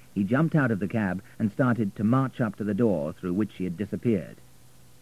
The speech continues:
That'll be ninety-five cents, fella, said a voice behind him. Oh, sorry,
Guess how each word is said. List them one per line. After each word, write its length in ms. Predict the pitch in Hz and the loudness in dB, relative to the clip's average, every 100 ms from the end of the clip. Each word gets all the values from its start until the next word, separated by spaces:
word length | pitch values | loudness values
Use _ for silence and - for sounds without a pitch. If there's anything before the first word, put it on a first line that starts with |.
| - - - | -20 -20 -4
That'll 240 | 139 214 247 | 2 6 8
be 140 | 269 | 10
ninety-five 600 | 277 294 269 277 277 202 | 10 10 8 8 2 4
cents, 280 | 302 320 - | 6 4 4
fella, 420 | 196 185 220 220 - - - - - | 2 4 6 4 2 -20 -20 -16 -4
said 140 | 101 | -4
a 40 | 82 | -2
voice 260 | 87 85 | -4 -4
behind 360 | - 95 92 90 | -6 -2 -2 -2
him. 200 | 95 98 - - - - - - | -2 -4 -8 -20 -20 -20 -20 -4
Oh, 260 | 180 196 143 - - | 6 6 6 2 4
sorry, 420 | 240 180 123 | 6 8 6